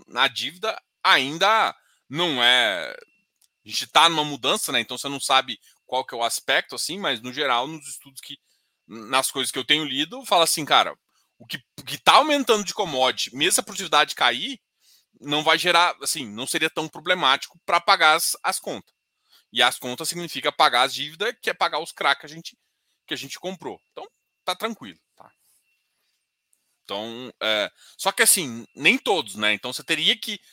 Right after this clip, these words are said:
tem uma seleçãozinha que tem que ser feito pra mitigar alguns riscos, né? Ou,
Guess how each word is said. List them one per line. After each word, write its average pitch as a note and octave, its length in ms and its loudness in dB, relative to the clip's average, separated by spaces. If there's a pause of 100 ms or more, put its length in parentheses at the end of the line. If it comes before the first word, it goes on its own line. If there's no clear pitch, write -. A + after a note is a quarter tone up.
(220)
tem C4+ 180 0
uma C4 200 4
seleçãozinha F3 800 0
que - 80 -20
tem F3+ 100 -6
que - 60 -4
ser F3 120 -4
feito D3 440 -6
pra D#3+ 420 4 (500)
mitigar E3 580 4
alguns G#3+ 360 0
riscos, - 460 -8
né? F#2 240 -8
Ou, D#3 500 -2